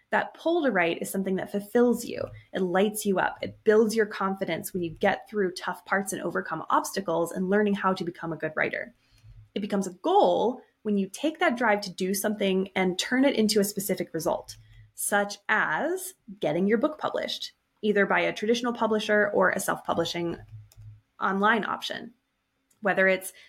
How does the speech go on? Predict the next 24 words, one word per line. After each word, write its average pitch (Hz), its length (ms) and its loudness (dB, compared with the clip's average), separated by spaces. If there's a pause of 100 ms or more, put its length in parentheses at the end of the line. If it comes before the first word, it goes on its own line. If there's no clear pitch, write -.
making 202 300 0
a 202 60 2
certain 202 260 0
amount 185 240 4
of 185 100 -2
money 240 320 4
from 175 180 -4
your 160 120 0
book, - 400 -6 (460)
or 214 640 4
picturing 247 400 -2
yourself 196 480 0
sending 240 460 4
your 190 120 6
book 185 180 -4
to 196 120 -2
a 180 40 2
loved 156 260 0
one 240 160 0
so - 120 -6
you 202 60 0
can 190 120 -4
celebrate 160 360 -4
together. - 480 -2